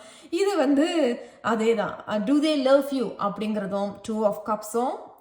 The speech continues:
ஒரு கேள்விக்குறி தான். ம். ஏன்னா, two of cups அப்படிங்கும் பொழுது ரெண்டு பேருக்குமே பிடிச்சிருக்கு தான். ஆ, அது நல்ல தெளிவா நான் சொல்லிடுறேன். ரெண்டு பேருக்கும் பிடிச்சிருக்கு. நீங்க அவங்கள யோசிக்கிறீங்க, அவங்க உங்களை யோசிக்கிறாங்க. ரெண்டு பேரும் இன்னும்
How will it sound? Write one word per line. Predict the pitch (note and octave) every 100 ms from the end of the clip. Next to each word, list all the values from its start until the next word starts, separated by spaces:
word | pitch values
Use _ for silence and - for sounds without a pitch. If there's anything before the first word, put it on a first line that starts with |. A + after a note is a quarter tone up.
| -
ஒரு | F#3
கேள்விக்குறி | E3 F3+ E3+ D3+ - E3
தான். | - - _ _ _ -
ம். | G3+ G3 F3+ F#3+ - - -
ஏன்னா, | A3 G#3+
two | E4 E4+
of | D#4+ -
cups | C#4+ C#4 B3+
அப்படிங்கும் | A#3 B3 B3+ A#3
பொழுது | A3+ A3+ C4+ A4+ - - A#3+
ரெண்டு | E4+ G4+
பேருக்குமே | A4+ G#4+ G#4 A4 E4+
பிடிச்சிருக்கு | E4 E4+ C4 A3+
தான். | G3 - - -
ஆ, | B3 G#4+
அது | G#4+ A3
நல்ல | B3 G4+
தெளிவா | E4 E4
நான் | E4+ C#4+
சொல்லிடுறேன். | C#4 C#4 C#4+ C#4+
ரெண்டு | G#3+ G3
பேருக்கும் | G3 F#3 G3+
பிடிச்சிருக்கு. | D#4+ F4 G4 F4 E4+ D#4
நீங்க | G#3+ G3+ F#3+
அவங்கள | F3
யோசிக்கிறீங்க, | F3 A#3 F4 F4 E4+ E4+
அவங்க | E4+ D4+ G#3 G3+ F3+
உங்களை | E3 E3 G#3
யோசிக்கிறாங்க. | D#4+ - E4+ E4 D#4+ D#4+ E4 D#4+ - - -
ரெண்டு | A3 B3+ D4
பேரும் | D#4 D#4 D4+
இன்னும் | C#4 D4 D#4